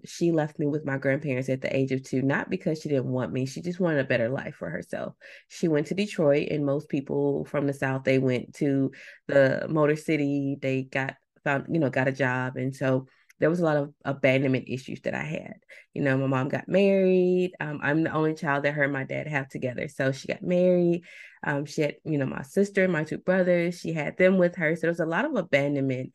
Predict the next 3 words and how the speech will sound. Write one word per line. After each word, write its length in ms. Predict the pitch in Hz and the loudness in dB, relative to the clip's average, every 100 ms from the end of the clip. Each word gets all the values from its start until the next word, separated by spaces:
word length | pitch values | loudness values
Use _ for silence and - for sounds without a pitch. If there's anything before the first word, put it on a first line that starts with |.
| - - - - | -18 -20 -10 -2
um, 500 | 151 143 139 160 - _ _ _ - | 2 2 0 -2 -8 _ _ _ -4
um, 400 | 151 143 135 - - - | -2 -2 -4 -8 -16 -10
trauma. 520 | 180 143 131 78 - | -2 -2 -2 -8 -14